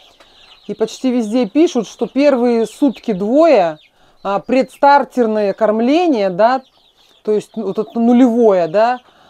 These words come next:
оно должно составлять легко усвояемая какая-то такая пища.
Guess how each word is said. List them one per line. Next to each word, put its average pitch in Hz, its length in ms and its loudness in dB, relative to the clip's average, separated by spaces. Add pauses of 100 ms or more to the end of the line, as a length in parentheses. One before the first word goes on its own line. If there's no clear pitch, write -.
(140)
оно 208 140 -2
должно 226 240 0
составлять 262 600 2
легко 233 520 -4
усвояемая 247 920 -2
какая-то 220 440 -2
такая 220 320 -2
пища. 196 580 -8